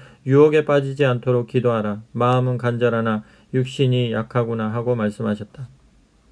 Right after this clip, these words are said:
예수께서는 다시 저만큼 걸어가서 같은 말씀으로 반복하여 기도하셨다. 그리고 다시 돌아와 보니 그들은 여전히 자고 있었다. 이는 그들이 매우 피곤하였기 때문이다. 그들은 예수께 무슨 말을 해야 할지 몰랐다.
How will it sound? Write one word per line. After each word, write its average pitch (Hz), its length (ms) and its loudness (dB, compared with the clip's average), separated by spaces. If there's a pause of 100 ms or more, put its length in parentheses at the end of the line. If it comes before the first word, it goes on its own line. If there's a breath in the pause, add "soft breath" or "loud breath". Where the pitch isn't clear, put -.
(800)
예수께서는 147 680 2 (320 loud breath)
다시 143 300 0
저만큼 139 540 0
걸어가서 127 580 0
같은 131 340 -4
말씀으로 123 560 0
반복하여 123 600 -2
기도하셨다. 113 680 -6 (360 loud breath)
그리고 143 320 4
다시 131 260 2
돌아와 135 380 4
보니 127 260 0
그들은 127 340 0
여전히 123 380 0
자고 117 260 0
있었다. 107 440 -4 (400 loud breath)
이는 143 240 2
그들이 139 320 2
매우 131 280 2
피곤하였기 135 600 0
때문이다. 117 640 -2
그들은 123 400 -2
예수께 120 360 -2
무슨 117 280 -4
말을 123 360 2
해야 123 200 0
할지 113 240 -4
몰랐다. 110 500 -4